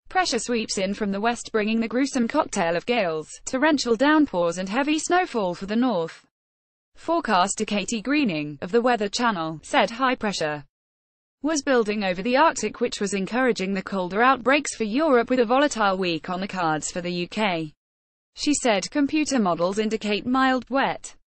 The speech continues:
and windy air with the passage of an Atlantic low, followed by another cold plunge of Arctic air over northwest Europe on Thursday, over northwest Europe on Thursday. There will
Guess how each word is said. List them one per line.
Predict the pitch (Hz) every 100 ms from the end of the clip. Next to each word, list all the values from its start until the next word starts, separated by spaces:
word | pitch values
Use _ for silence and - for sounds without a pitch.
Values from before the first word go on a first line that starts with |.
| _ _ -
and | 233
windy | 226 277 214 180
air | 180
with | 165 165
the | 190
passage | 214 214 247 226
of | 214
an | 208
Atlantic | 220 175 165 185 185
low, | 233 294 214 226 277
followed | - 214 196 196
by | 196 185
another | 220 233 214
cold | - 175 175
plunge | - 180 180
of | 196
Arctic | 202 226 - 233
air | 180 175 220
over | 202 180
northwest | 175 175 170 240 208 -
Europe | 214 190 165 175
on | 180 180
Thursday, | 226 226 233 247 240
over | 196 185 214
northwest | 233 233 208 202 -
Europe | 240 269 185 170
on | 190
Thursday. | 220 247 226 - 160 147 156 _ _ _ _ _ _ -
There | 247
will | 220 175 156